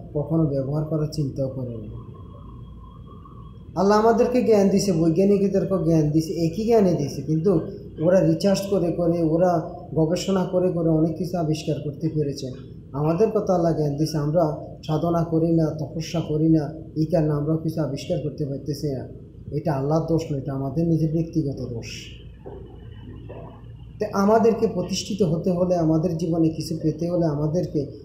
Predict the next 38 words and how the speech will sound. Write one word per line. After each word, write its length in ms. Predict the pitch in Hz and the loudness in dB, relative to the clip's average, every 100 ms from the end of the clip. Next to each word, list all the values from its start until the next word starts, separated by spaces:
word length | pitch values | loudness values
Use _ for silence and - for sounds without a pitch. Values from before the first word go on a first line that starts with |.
| - | -8
অবশ্যই 480 | - 151 190 - 202 | -4 0 0 2 2
এরকম 400 | 175 165 170 160 | 4 2 4 2
জ্ঞানের 720 | 143 147 156 170 156 - - | 2 2 4 4 0 -4 -14
সঠিক 420 | - 156 156 170 139 | -6 -4 -2 -2 -2
ব্যবহার 360 | 131 139 160 | -2 -2 -2
করতে 300 | 165 143 - | -2 -4 -4
হবে। 340 | 127 107 107 - - | -6 -6 -10 -12 -4
আল্লাহ 200 | 151 156 | -2 2
আমাদেরকে 440 | 156 185 165 170 | 0 0 -2 -2
জ্ঞান 300 | 151 147 135 | 0 0 0
দিছে, 260 | 131 - 143 | -4 -6 -6
আমরা 220 | 143 170 | -4 -4
কেন 240 | 180 175 | -2 0
জ্ঞানের 280 | 170 160 151 | 2 2 2
ব্যবহার 340 | 147 139 143 123 | 0 0 -2 -4
করি 260 | 143 127 | -6 -6
না? 120 | 123 120 - - - | -6 -10 -18 -20 -12
এটা 200 | 147 151 | -4 -4
আল্লাহর 320 | 127 139 156 | -2 -2 0
দোষ 240 | 156 - 143 | -2 -2 -6
নয়, 80 | |
এটা 140 | 135 127 | -6 -8
আমাদের 400 | 123 131 139 139 | -6 -4 -2 0
ব্যক্তিগত 420 | 156 - 139 127 | -2 -4 -6 -6
দোষ। 300 | 113 110 104 - - - - - - - - - - - - - - - - - | -8 -12 -14 -14 -16 -18 -20 -20 -20 -20 -20 -20 -20 -20 -20 -20 -20 -20 -20 -6
আমরা 260 | 165 196 220 | 2 4 4
যদি 240 | 214 214 | 6 6
আমাদের 420 | 180 180 180 170 | 6 4 2 2
জ্ঞানকে 420 | 160 165 185 180 | 2 4 2 2
খরচ 340 | 185 156 180 180 | 0 2 0 0
করি, 260 | 202 175 160 | 0 2 2
আমরা 240 | 147 175 | 2 0
তাহলে 380 | 170 156 165 175 | 0 0 0 0
বিভিন্ন 400 | 151 143 175 185 | -2 0 0 4
উন্নয়ন 420 | 165 160 160 156 | 6 6 6 4
কাজে 280 | 156 147 147 | 2 0 -2
যদি 300 | 147 147 151 | -2 -2 -2
আমরা 380 | 143 151 156 | 0 0 0